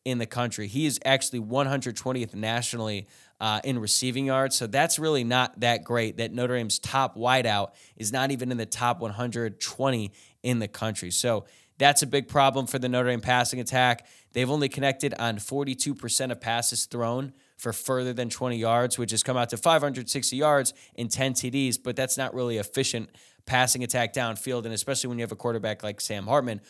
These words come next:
who is so effective at the deep ball, and particularly the back shoulder fade, or at least when he was the quarterback at Wake Forest, he threw the back shoulder fade a lot. We haven't really seen that a ton at Notre Dame, and it's unfortunate because that is such a great asset for Hartman, but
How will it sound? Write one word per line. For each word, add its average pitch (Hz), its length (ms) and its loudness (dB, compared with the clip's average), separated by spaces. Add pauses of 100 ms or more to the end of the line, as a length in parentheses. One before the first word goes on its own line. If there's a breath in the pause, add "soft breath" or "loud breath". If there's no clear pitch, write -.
(120)
who 123 160 -4
is 107 100 -2
so 151 240 2
effective 127 380 0
at 117 120 0
the 117 60 -10
deep 123 280 -4
ball, 113 260 0 (200 loud breath)
and 110 140 -8
particularly 127 680 2
the 107 100 -2
back 117 260 2
shoulder 110 260 -4
fade, 123 280 -2
or 117 60 0
at 113 80 0
least 123 220 -2 (300 loud breath)
when 135 140 0
he 131 40 2
was 120 140 0
the 120 80 -6
quarterback 120 500 2
at 110 80 -2
Wake 107 200 -4
Forest, 160 340 4
he 131 60 -4
threw 123 160 -6
the 117 80 -2
back 113 220 0
shoulder 107 260 -4
fade 110 240 -2
a 107 40 -2
lot. 107 220 0 (240 loud breath)
We 113 100 -6
haven't 147 300 2
really 143 220 2
seen 143 240 0
that 131 140 2
a 120 60 -2
ton 123 220 -2
at 113 100 -2
Notre 117 180 -2
Dame, 113 240 -2 (180 loud breath)
and 120 100 -8
it's 120 140 -2
unfortunate 131 680 2
because 123 400 0 (320 soft breath)
that 139 180 6
is 131 80 2
such 139 300 2
a 127 60 -4
great 120 320 0
asset 120 380 2
for 113 120 -4
Hartman, 117 320 2
but 110 220 -2